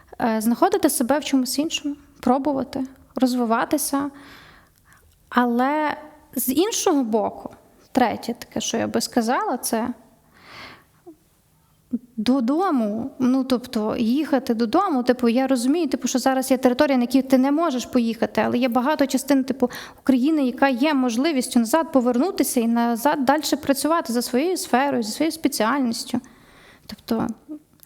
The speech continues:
це залежності, е, про яких ми говоримо українців, чи тих українців, які дійсно вже хочуть почати все з нуля, тобто закрити тему з Україною і починати все з нуля в іншій країні,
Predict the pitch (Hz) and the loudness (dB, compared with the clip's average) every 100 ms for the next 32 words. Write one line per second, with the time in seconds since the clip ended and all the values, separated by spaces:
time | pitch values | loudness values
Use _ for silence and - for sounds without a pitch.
0 | _ - 277 285 302 330 320 320 294 294 | _ -2 0 2 0 0 -2 0 -2 -2
1 | - 254 254 254 254 269 269 320 311 247 | 0 0 0 -2 0 0 0 0 0 0
2 | 262 262 262 285 311 277 277 254 262 240 | 0 0 0 0 0 0 0 -2 -2 -2
3 | 202 220 - - 311 262 - 294 - 247 | -2 -6 -6 -2 0 0 0 0 0 -2
4 | 240 262 262 - - 247 285 262 226 240 | 0 0 -2 -12 -4 -2 2 0 0 -2
5 | - 277 269 240 254 240 269 262 240 - | 0 0 0 -2 -2 0 0 0 -2 0
6 | 262 240 247 233 349 554 - - _ - | 0 2 0 2 -2 -4 -12 -20 _ -20
7 | - _ 240 220 - 208 - - - _ | -20 _ -2 -2 -4 -4 -6 -18 -20 _
8 | _ _ 226 254 269 311 302 262 277 269 | _ _ -2 0 2 2 2 2 2 2
9 | 254 254 269 262 262 277 302 294 427 - | 0 0 0 0 0 0 0 -2 -4 -8
10 | - 240 262 269 285 294 285 262 - 269 | -6 -2 0 2 0 0 0 -2 0 -2
11 | 254 262 262 240 226 240 - 262 269 254 | 0 0 2 0 0 -2 -4 -2 0 0
12 | 220 220 240 | 0 0 -2